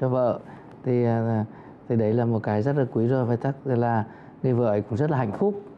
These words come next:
có một người chồng rất quan tâm tới sức khỏe. Thì, ờ, ờ, việc mà, ờ, điều trị thì theo tôi á, vợ của bạn cần phải điều trị theo cái phác đồ của thầy thuốc thuộc vào chuyên khoa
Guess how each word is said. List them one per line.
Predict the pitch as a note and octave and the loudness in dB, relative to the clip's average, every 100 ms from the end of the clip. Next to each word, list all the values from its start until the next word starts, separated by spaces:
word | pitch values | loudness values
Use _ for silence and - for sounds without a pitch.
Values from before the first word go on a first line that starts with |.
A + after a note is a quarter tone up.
| - | -4
có | A2 | -2
một | A2 | 0
người | G#2+ A2+ A2+ | 0 2 2
chồng | B2+ A2+ | 2 2
rất | B2+ C3 | 2 0
quan | C3+ | -2
tâm | B2+ C3+ C3 | 0 -2 0
tới | G#2+ | -2
sức | - E3+ | -2 -2
khỏe. | B2 A2 - - - - - - | 0 -2 -4 -16 -20 -18 -18 -6
Thì, | - B2+ | 0 2
ờ, | B2 A#2+ A#2 A2+ G#2+ - - - - - - - | 4 2 2 2 0 -4 -20 -20 -20 -20 -20 -10
ờ, | F#3+ A#2 G#2+ G#2 G#2 | -6 -2 0 0 0
việc | G2+ A#2+ C#3 C3+ - | 2 2 2 0 -4
mà, | B2 B2 B2 B2 A#2 A2+ - - - - - | 0 2 2 2 2 0 -6 -20 -20 -20 -14
ờ, | - G#2+ | -6 0
điều | A#2 B2 | 2 2
trị | B2 B2+ A#2 - - - - - - - | 2 2 2 -2 -10 -20 -20 -18 -14 -2
thì | B2 A#2+ A2 | 2 2 2
theo | G#2+ C3+ C3+ | 0 0 0
tôi | C#3+ D#3 D#3+ | 2 2 4
á, | F3+ - - - - - - | 2 -2 -20 -20 -16 -12 -6
vợ | A#2 G#2 A#2 A#2 A2 | -4 0 2 2 0
của | |
bạn | A2 A2 A2+ - | 0 0 -4 -6
cần | - B2 A#2 | 0 2 2
phải | A2 | 2
điều | B2 | 2
trị | A#2+ A2 G#2 | 0 -2 0
theo | C3 C#3+ D3+ | 0 2 0
cái | D3 | 0
phác | C#3+ D#3 | -2 0
đồ | D#3+ C#3+ C3 A2 - - - - | 2 4 2 0 -10 -20 -20 -8
của | - G#2+ A2 | -2 0 0
thầy | B2 A#2+ A#2+ | 0 2 2
thuốc | G#3 G#3 G#3+ - - - - | 0 0 -2 -16 -20 -20 -10
thuộc | - A#2 G#2+ | 0 0 2
vào | B2 A#2 | 0 0
chuyên | - F3+ | 0 2
khoa | F3 D#3+ E3+ E3 | 2 2 2 0